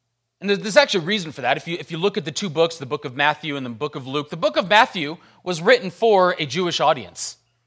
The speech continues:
And so as you're reading through, there's actually a lot of, uh, places in there where, uh, he kinda skips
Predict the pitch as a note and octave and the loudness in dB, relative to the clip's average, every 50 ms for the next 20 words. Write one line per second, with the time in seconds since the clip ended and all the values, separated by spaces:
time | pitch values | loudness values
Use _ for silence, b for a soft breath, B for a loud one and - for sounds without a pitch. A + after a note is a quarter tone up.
0 | _ _ _ _ _ _ _ _ _ _ _ _ _ _ - E3+ - - G#3 G3 | _ _ _ _ _ _ _ _ _ _ _ _ _ _ -14 -8 0 2 4 4
1 | G3 F#3 - - - - G#3 A#3 A#3+ A#3 G3+ B3 G#3+ A#3 A#3+ A#3 A3 F3 - B3 | 4 2 -2 -8 -4 0 2 2 2 2 0 -2 -2 -2 -2 -2 -2 -4 -4 -6
2 | A#3+ F#3+ E3 - A#3+ G#3+ - - A3+ F#3 D#3 D3 D#3 G3+ G#3 G#3 G3+ F#3+ E3 - | -4 -4 0 2 2 0 0 -2 -2 -2 -2 2 4 6 6 6 4 2 -2 -4
3 | b b b b b b - C#3+ C#3+ C#3+ D3 D3 - - C#3+ - - - A#3+ B3 | b b b b b b 0 2 2 4 2 2 0 -4 -16 -14 -2 0 0 0
4 | A#3+ - G3 F3 D3 - - G#3 A#3+ A#3+ G#3+ E3+ C#3 A#2+ A2+ A#2 C3 C3+ _ _ | 0 -2 -6 -8 -8 -6 -6 -6 -4 -2 0 0 0 0 0 -2 -4 -8 _ _
5 | _ _ _ _ _ - C#3+ D#3 D#3 D3+ D3+ D3+ D3+ D3+ - - D#3 D#3 D#3 D3+ | _ _ _ _ _ -4 0 2 4 6 6 4 4 2 0 0 2 2 2 2
6 | D#3 G#3+ G3 - B3 B3+ B3 A3 - - - C#4 B3 F3 - - - - - | 0 -6 -8 -4 -4 -4 -4 -2 -4 -4 -4 -4 -6 -6 -6 -8 -8 -8 -8